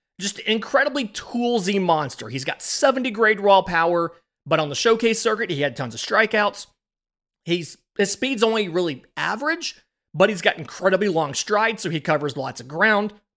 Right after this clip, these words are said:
The arm is plus in the right field or something. I just don't know where to put him. I haven't seen enough. I think he's played, like, three games, the complex level. He is not on these rankings. I don't know where to put him yet.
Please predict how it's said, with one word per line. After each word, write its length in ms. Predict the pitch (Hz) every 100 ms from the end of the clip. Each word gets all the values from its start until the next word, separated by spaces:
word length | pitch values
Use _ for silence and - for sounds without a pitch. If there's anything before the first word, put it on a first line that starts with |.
| _ _ _
The 140 | 151 147
arm 280 | 175 180 190
is 140 | 139
plus 500 | - - 202 202 208
in 120 | 160 156
the 60 |
right 280 | 120 135 -
field 280 | - 254 240
or 80 | 240
something. 520 | 240 226 233 233 233 _ _ _ _ _ _ _
I 140 | 185 226
just 180 | 226
don't 180 | 202 196
know 60 | 190
where 160 | 160
to 60 | 147
put 220 | - 127
him. 180 | 117 98
I 140 | 151 185
haven't 380 | 190 202 202
seen 120 | 196 190
enough. 200 | 165 170
I 60 |
think 180 | 160 240
he's 80 | -
played, 120 | 185
like, 120 | 135
three 380 | - - 147 165
games, 420 | 160 156 170 170 - _ -
the 80 | 151
complex 440 | 147 156 175 -
level. 360 | 175 170 185 - _ _
He 140 | 233 214
is 180 | 143
not 320 | 120 135 170 180
on 140 | 175
these 180 | 165 139
rankings. 460 | 131 120 98 - -
I 100 | 131
don't 360 | 127 170 180
know 140 | 165 160
where 180 | 156 143
to 80 |
put 240 | 139 143 -
him 220 | 127 113
yet. 180 | 107